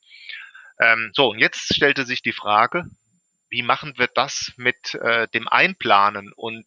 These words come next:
mit dem, mit dem Zeigen von fertigen Dingen und so weiter und mit dem,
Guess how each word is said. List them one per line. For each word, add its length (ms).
mit 440
dem, 380
mit 140
dem 160
Zeigen 680
von 180
fertigen 520
Dingen 320
und 260
so 160
weiter 320
und 180
mit 300
dem, 280